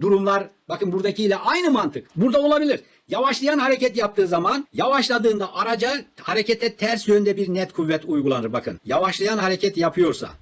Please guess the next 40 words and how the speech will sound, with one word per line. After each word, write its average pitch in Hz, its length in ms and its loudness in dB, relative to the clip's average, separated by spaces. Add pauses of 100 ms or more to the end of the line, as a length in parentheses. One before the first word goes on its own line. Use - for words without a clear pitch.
(140)
Bu 285 120 4
durumda 247 420 2
içerideki 240 560 -2
cisme 220 420 0
de 214 200 0
bir 175 240 -2
net 240 200 0
kuvvet 202 320 0
uygulanacak. 156 600 0 (120)
Hangi 269 240 0
tarafa? 240 480 0 (220)
Aracın 220 400 -2
hareketinin 214 600 0
zıttı 220 360 0
yönünde. 147 420 2 (300)
E, 143 40 -4
o 240 180 2
zaman 208 300 -2
da 226 160 0 (200)
net - 220 -2
kuvvetin 202 480 0 (140)
sola 220 340 2
doğru 190 200 4
olabilmesi 180 640 -2
için 180 220 0
şu 226 180 -2
cismin 185 480 -2
bakın 208 280 -2 (260)
şöyle 196 380 0
bir 214 80 0
şekil 196 340 0
alması 180 300 -2
gerekiyor. 131 500 -4
Şu - 200 -6
şekilde 160 600 0
bu 185 60 -6
sefer 196 340 0
arkadaki 196 460 -2
yay 160 320 0
uzayacak. 139 600 0